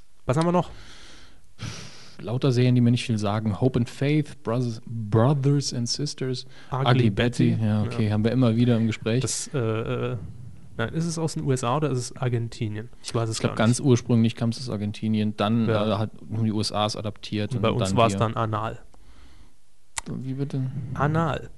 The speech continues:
Speaker 1: war der ursprüngliche
Speaker 2: Ach so, ja,
Speaker 1: Arbeitstitel
Speaker 2: ja, ja, ich weiß.
Speaker 1: von Verliebt in Berlin.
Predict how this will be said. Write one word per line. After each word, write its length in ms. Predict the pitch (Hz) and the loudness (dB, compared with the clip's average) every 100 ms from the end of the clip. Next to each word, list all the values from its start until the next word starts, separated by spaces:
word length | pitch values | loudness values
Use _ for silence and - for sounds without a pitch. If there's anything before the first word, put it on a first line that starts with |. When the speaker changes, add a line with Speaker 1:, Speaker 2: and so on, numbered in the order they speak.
| - | 2
Speaker 1:
war 140 | 123 | 4
der 160 | 139 139 | 6 6
ursprüngliche 520 | 160 - 151 139 127 | 4 2 2 2 2
Speaker 2:
Ach 60 | 117 | 4
so, 140 | 143 | 8
ja, 200 | 131 113 | 10 10
Speaker 1:
Arbeitstitel 400 | 107 104 107 104 - | 6 4 2 2 -2
Speaker 2:
ja, 80 | |
ja, 40 | 107 | -8
ich 160 | - - | -8 -10
weiß. 80 | 110 | -2
Speaker 1:
von 220 | 135 139 | 0 0
Verliebt 380 | 143 120 135 143 | 0 2 2 0
in 120 | 143 139 | 0 2
Berlin. 420 | 139 147 143 | 4 4 2